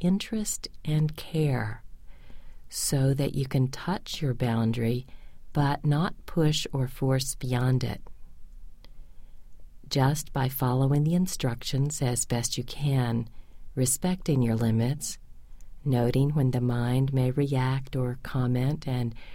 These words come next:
refocusing on the body, you are actively supporting your health and well-being, both by the body's movement and by the nourishing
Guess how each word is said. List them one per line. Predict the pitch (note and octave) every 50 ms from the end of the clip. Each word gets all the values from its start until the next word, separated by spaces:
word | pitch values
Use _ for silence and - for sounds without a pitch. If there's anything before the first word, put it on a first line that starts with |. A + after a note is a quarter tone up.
| - - -
refocusing | D3 C#3 C3 - - C3 C3 C3 - D3 - - C#3+ C#3 C3+
on | B2+ B2+
the | B2+ A#2
body, | A2+ B2+ B2+ B2+ C#3 C#3+ C#3 A#2+ A#2 A2+ A2+ - - - - - - - - - - - - - - - - - - - -
you | G3+ G#3+ A3 A3+
are | G3 E3 C#3+ D3 -
actively | B2 C3 C#3+ D3 - - E3+ D#3+ - E3 E3 E3 E3 E3
supporting | - - - - - - - C#3+ C3+ C3 B2+ A#2+ A2+ A2 G#2+
your | G#2+ A#2+ A#2
health | A2 - - C#3 C3 C3+ C#3 C#3 C#3 - - -
and | - B2+ B2 B2+ B2
well-being, | B2+ C3 B2+ B2+ B2+ - - B2+ A#2+ A#2+ B2 A#2+ A#2 A#2 A#2 A#2 A#2+ A#2 - - - - - - - - - - - - - - - - - - - - - - - - - -
both | - D3 F3+ A3 A#3+ - - -
by | C3 B2+ A#2+
the | A#2+ A2
body's | A2+ B2 B2 B2+ C3+ C#3 C3+ B2+ B2+ -
movement | C3 B2+ C3 C#3 D3+ E3+ F3 - C#3+ B2 A2+ A2+ - - - - - - - - - - - - - -
and | - G#3+ A#3 B3 A3
by | D#3+ C#3 C3
the | B2+ B2+
nourishing | B2 B2 B2 B2+ C3+ C#3+ D#3 E3 - - - F#3 F#3 F#3 F#3